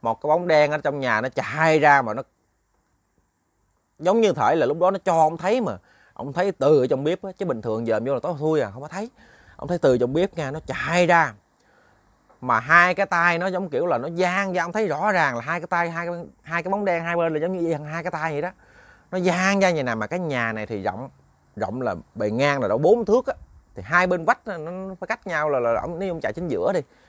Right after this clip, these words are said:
thì mỗi bên là hai thước. Vậy mà ông thấy hai cái tay nó từ hai bên vách thì nó cao cao, nó chạy ra. Trời đất ơi, ông hoảng hồn, hoảng vía là ông cắm đầu, ông chạy.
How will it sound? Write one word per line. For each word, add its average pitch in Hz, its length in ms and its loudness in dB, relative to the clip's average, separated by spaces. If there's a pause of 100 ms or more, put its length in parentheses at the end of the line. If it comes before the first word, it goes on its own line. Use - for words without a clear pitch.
(140)
thì 104 100 -4
mỗi 107 200 0
bên 151 200 4
là 117 100 -4
hai 135 220 -6
thước. 190 240 -6 (520)
Vậy 127 280 4
mà 147 120 0
ông 131 160 -2
thấy 180 160 0
hai 180 360 -2
cái - 60 -6
tay 165 240 0
nó 175 140 -6
từ 117 200 0
hai 139 140 0
bên 143 100 0
vách 165 160 -2
thì 135 60 -4
nó 127 140 -6
cao 170 560 0
cao, 127 280 2
nó 139 60 -8
chạy 151 320 0
ra. 143 240 2 (960)
Trời 147 420 6
đất 156 140 6
ơi, 165 160 2
ông 156 240 2
hoảng 156 280 2
hồn, 143 220 2
hoảng 147 240 -2
vía 190 200 0
là 156 120 -2
ông 143 140 -2
cắm 196 260 -12
đầu, 131 140 -8
ông 123 160 -10
chạy. 110 320 -10